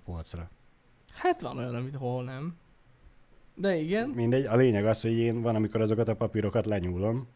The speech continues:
Speaker 1: és abba pakolom, azt használom kosárnak.
Speaker 2: Még ilyet soha nem csináltam.
Speaker 1: Na hát, én meg rendszeresen.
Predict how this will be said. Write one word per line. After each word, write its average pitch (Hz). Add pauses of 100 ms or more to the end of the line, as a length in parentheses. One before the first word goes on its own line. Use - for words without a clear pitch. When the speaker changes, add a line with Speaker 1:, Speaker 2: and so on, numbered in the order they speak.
Speaker 1:
és 110
abba 95
pakolom, 92
azt 107
használom 95
kosárnak. 143
Speaker 2:
Még 165
ilyet 202
soha 123
nem 107
csináltam. 143 (300)
Speaker 1:
Na -
hát, 117
én 139
meg 131
rendszeresen. 87